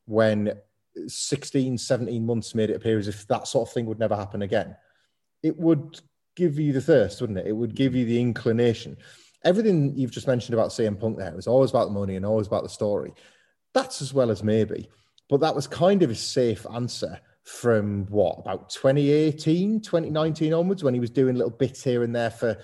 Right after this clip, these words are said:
Starcade, you know, the, you know, the, the wraparound content for A E W and for All In and things like that. Um, it was an easy answer then because he could just hedge his bets a little bit. What if A E W had been a complete disaster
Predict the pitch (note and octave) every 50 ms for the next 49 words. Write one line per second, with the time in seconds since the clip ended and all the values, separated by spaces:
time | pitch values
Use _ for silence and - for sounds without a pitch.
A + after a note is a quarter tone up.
0 | - - - _ _ - - - - - - C3+ C3+ C#3+ D3 D3 - - D3+ D3
1 | D3+ E3 D#3+ D#3+ D3+ C3 C3 C3 C3 C3 B2+ B2 A#2+ A2+ A#2+ - - - A#2+ A#2
2 | A2+ A2+ G#2+ A2 A2 G#2 G#2 B2+ A2+ A2+ B2+ - - - C#3+ B2+ A#2 G#2+ G#2+ G#2+
3 | G#2+ - - A2+ G#2+ F#2+ - G#2+ G2+ D#2+ - - A2+ G#2+ G#2 G#2 G#2 - - -
4 | A#2 A2+ A2 A2 B2 A#2+ A2 G#2+ G2+ F#2+ F#2+ F#2+ F#2 - - A2+ A#2 A#2 A2+ A2+
5 | A#2 A2 G#2 F#2 F2+ F#2 F2+ - - - A2 G#2+ G2 A2 G2 F2+ G#2+ G2 D#2+ D#2
6 | D#2 - - - - - - _ _ _ _ - B2 B2 B2 A#2+ A#2+ A#2 G#2+ G2
7 | G2 - - - _ _ _ - G3+ G3+ E3 D3 A#2 C#3 F3+ A3 G3+ C#3 B2+ G2+
8 | F#2+ - - - G#2 - C#3+ C3 G#2 A2+ C3+ - - _ _ _ _ _ - B2+
9 | - - - C3+ A#2+ A2 B2 C3 - - G3 G#3+ G3+ - - - - _ _ _
10 | _ _ _ - - G#2 - - - - - _ - - C#3 - - B2 A2 G2
11 | - C3 - - - - A2 G#2 G2+ G2+ G2+ F#2+ F2+ - _ _ _ - F3 D#3
12 | D3 D3 - - D3+ C#3+ C#3 C#3 C3+ B2+ A#2 A#2+ A#2+ A#2 A2 G#2+ A2+ G#2+ A2 G#2
13 | - - A2 - - - C#3 C3+ A#2+ - A#2 G2 A2+ G2 - - - - F#2 F#2